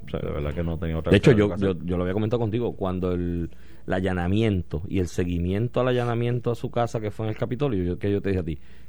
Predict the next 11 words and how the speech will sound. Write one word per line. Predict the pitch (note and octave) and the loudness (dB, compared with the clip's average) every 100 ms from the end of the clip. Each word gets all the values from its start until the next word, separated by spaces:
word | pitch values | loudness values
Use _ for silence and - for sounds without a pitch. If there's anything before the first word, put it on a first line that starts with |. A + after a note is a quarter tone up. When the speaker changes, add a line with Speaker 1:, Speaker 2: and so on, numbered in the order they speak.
| - | -8
Speaker 1:
que | - E2+ | -4 0
yo | E2+ | 0
en | E2+ | 0
la | |
posición | E2+ F2+ F#2 G2+ | 0 -2 0 0
de | F2+ | 2
ella | F2+ | 2
ponía | E3 G#2 F#2+ A#2+ | 0 0 0 -2
incluso | A#2 G2 G#2+ D3+ | -4 -2 0 2
la | E3 | 2
candidatura | B2 G#2 F#2 E2+ G2+ C#2+ | 2 2 2 2 0 -2